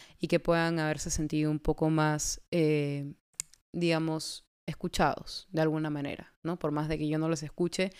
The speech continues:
yo lo siento y sé que a lo mejor este es un tema un poco agobiante,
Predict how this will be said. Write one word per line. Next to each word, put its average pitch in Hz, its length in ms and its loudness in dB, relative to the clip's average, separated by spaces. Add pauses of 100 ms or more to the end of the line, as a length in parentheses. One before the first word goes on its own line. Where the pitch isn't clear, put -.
(360)
yo 180 180 6
lo 180 100 8
siento 175 720 4
y 175 160 0
sé 165 260 2
que 165 260 4
a 160 80 4
lo 151 60 2
mejor 156 360 0
este 160 200 -2
es - 100 -2
un 156 80 0
tema 156 500 2 (220)
un 175 120 -4
poco 175 240 2
agobiante, 165 680 2